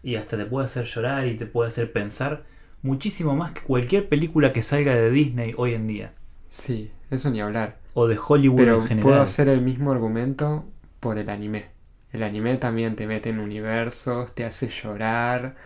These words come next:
Speaker 2: te hace conectar con emociones que no sabías que tenías o que podías llegar a tener por un dibujito. Es súper profundo dependiendo del anime. Como con los jueguitos, ¿no? Que pueden ser
Speaker 1: Claro.
Speaker 2: más inteligentes que otros.
Speaker 1: Pero lo que digo es que los juegos tienen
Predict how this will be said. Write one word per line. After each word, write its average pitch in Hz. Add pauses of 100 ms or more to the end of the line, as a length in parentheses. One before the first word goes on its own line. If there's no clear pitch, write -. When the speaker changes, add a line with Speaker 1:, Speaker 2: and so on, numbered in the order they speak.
(200)
Speaker 2:
te -
hace 120
conectar 110
con 110
emociones 107
que 120
no 117
sabías 120
que -
tenías 151
o 107
que 117
podías 139
llegar 135
a 135
tener 135
por 127
un 139
dibujito. 113 (640)
Es - (420)
súper 156
profundo 123
dependiendo 110
del 104
anime. 104 (840)
Como 113
con 110
los 107
jueguitos, 104
¿no? 113
Que 110
pueden 101
ser 110
Speaker 1:
Claro. 104
Speaker 2:
más -
inteligentes 107
que 110
otros. 104
Speaker 1:
Pero 127
lo 120
que 127
digo 143
es 131
que 135
los 127
juegos 147
tienen 143